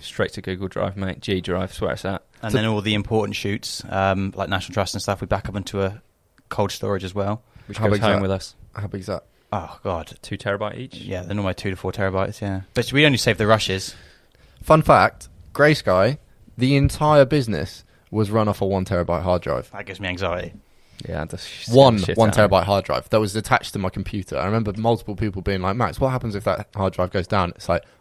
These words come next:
Speaker 3: I don't have a job if that hard drive goes down. And they were like, "Are you not worried about that?" I was like, "Nah,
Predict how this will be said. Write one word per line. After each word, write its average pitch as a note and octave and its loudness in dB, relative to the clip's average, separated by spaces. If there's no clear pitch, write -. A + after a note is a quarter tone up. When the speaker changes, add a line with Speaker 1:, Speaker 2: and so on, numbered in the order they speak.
Speaker 3:
I A2+ 2
don't G#2+ 0
have F#2 -6
a G2 -2
job G2 -6
if - -4
that D#2 -2
hard F2 0
drive C#2+ -2
goes E2 -6
down. F2 -2
And A#2 -6
they A#2 -2
were A#2 0
like, B2 -2
"Are B2 -4
you C#3+ 0
not E3+ -2
worried E3 -2
about D#3+ -2
that?" F#3+ -4
I - -8
was - -12
like, - -10
"Nah, A4+ -8